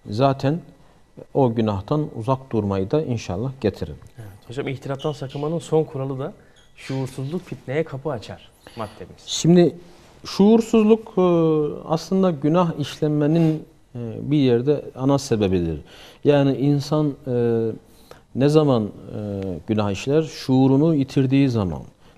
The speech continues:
Speaker 1: ve şuurunda olmadığı zaman, şuursuz olduğu zaman.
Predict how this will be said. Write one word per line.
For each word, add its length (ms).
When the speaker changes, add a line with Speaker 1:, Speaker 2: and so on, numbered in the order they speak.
Speaker 1:
ve 320
şuurunda 800
olmadığı 560
zaman, 280
şuursuz 760
olduğu 440
zaman. 320